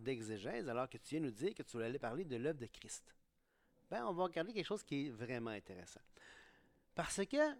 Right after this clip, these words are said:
voyez-vous, dans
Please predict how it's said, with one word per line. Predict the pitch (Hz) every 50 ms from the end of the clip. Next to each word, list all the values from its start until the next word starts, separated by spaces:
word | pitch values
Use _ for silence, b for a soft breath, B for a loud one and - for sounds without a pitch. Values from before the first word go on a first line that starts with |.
| - - _ _ _ _ _ - -
voyez-vous, | 156 190 247 254 233 214 214 262 277 277 277 269 - _ _ _ _ _ _ _ _ _ _ _ _ _ _ _ _ _ - -
dans | 151 151 214 262 277 294 285 269 247